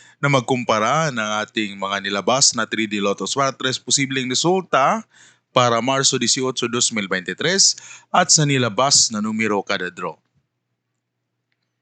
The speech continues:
Okay, so resulta ng draw ma Sabado, Marso dieciocho, dos mil veintitrés,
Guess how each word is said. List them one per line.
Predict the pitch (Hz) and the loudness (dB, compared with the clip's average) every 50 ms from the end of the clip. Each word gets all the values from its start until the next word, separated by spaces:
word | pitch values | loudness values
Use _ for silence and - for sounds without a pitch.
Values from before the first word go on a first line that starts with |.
| _ - - - - - - _ _ _ _ _ _ _ - | _ -20 -20 -20 -20 -20 -20 _ _ _ _ _ _ _ -8
Okay, | 85 85 82 - - 101 123 156 175 165 156 | -6 -6 -6 -4 -4 -2 -2 -2 -2 -4 -4
so | 151 - - - 110 107 110 110 110 110 110 107 107 107 104 101 98 95 95 - _ _ _ _ _ _ _ _ _ _ _ - - - _ _ - | -4 -4 -2 0 0 0 0 0 -2 -2 -2 -2 -2 -2 -4 -4 -8 -10 -12 -18 _ _ _ _ _ _ _ _ _ _ _ -14 -14 -14 _ _ -4
resulta | 107 107 107 - - 131 143 135 123 131 123 | -2 0 2 2 2 2 0 0 0 0 0
ng | 120 113 107 101 92 | 0 -2 -4 -4 -2
draw | 104 123 147 165 175 170 | 0 2 2 2 2 0
ma | 156 143 127 120 117 117 113 113 110 107 107 101 | -2 -2 0 0 0 0 0 0 0 0 0 0
Sabado, | - - 104 101 92 101 98 101 98 104 117 147 180 190 | 0 0 0 -2 -2 -4 -6 -4 -2 -2 -2 -2 -2 -4
Marso | 175 110 95 95 95 95 - - 107 95 | -8 -4 0 0 2 2 0 0 -2 -2
dieciocho, | 95 - 110 101 95 - - 101 | -2 -2 -2 -4 -4 -6 -8 -8
dos | 92 95 90 - | -6 -6 -6 -6
mil | 98 95 92 85 | -4 -6 -6 -6
veintitrés, | 90 90 85 - 87 - - 123 147 165 165 - - - - - _ | -6 -8 -6 -8 -10 -4 -2 -2 0 2 4 4 4 4 2 0 _